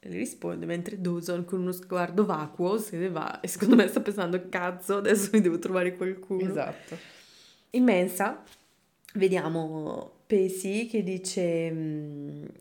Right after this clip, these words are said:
Speaker 1: che appunto ris-, Dawson evidentemente gli ha appena raccontato e dice, "Top, la seconda fase del mio piano era proprio questo, trovare la tua compagna."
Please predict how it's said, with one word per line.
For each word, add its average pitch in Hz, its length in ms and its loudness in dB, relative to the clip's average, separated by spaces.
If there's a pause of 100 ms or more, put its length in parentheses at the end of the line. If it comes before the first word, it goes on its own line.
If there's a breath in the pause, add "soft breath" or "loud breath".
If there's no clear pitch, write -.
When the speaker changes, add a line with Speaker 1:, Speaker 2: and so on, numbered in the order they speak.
(280)
Speaker 1:
che - 260 -12
appunto 170 380 -6
ris-, 160 180 -4 (320)
Dawson 170 400 0
evidentemente 165 520 0
gli 170 100 -2
ha - 40 2
appena 165 440 -2
raccontato 175 920 -4 (400 loud breath)
e 247 120 -2
dice, 160 840 -4
"Top, 240 340 -4
la 185 100 -4
seconda 220 320 0
fase 165 260 -4
del 151 160 -2
mio 226 120 -2
piano 165 300 0
era 214 120 2
proprio - 300 -10
questo, - 420 -6 (240 loud breath)
trovare 151 400 0
la 160 100 -4
tua 156 140 -14
compagna." 147 680 -8